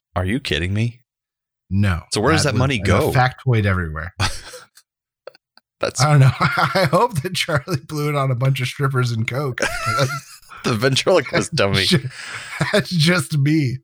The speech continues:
Speaker 1: What a dad. That's, that's great.
Speaker 2: Uh, and sad fact, he signed up for a two-week goodbye to showbiz tour in Vegas, which apparently used to be a big thing.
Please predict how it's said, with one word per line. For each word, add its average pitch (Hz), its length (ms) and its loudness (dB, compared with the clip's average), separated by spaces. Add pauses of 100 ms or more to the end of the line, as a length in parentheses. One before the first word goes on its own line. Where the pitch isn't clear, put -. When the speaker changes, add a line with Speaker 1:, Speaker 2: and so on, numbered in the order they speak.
(140)
Speaker 1:
What 123 200 2
a 110 80 2
dad. 82 500 2 (120)
That's, 95 320 -2
that's 92 300 -2
great. 78 400 0 (480)
Speaker 2:
Uh, 117 180 0
and 120 220 6
sad 175 580 -2
fact, - 580 -4
he 202 240 -8
signed 175 320 0
up 135 200 0
for 117 160 -4
a 92 180 -4
two-week 160 540 -2 (100)
goodbye 110 400 4
to 120 100 4
showbiz 110 720 0
tour 180 320 -2
in 98 400 2
Vegas, 104 540 -2
which 143 180 -2
apparently 180 380 2
used 127 240 4
to 131 60 4
be 110 120 4
a 95 60 4
big 101 260 0
thing. 143 420 0